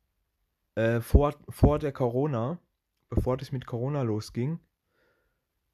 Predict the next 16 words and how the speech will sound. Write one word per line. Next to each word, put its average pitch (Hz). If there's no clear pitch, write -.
nicht 131
mehr 123
krank 127
war, 127
außer 135
einmal, 131
als 120
ich 120
verletzt 113
war 139
und 127
eine 123
Woche 135
daheim 127
bleiben 127
musste, 127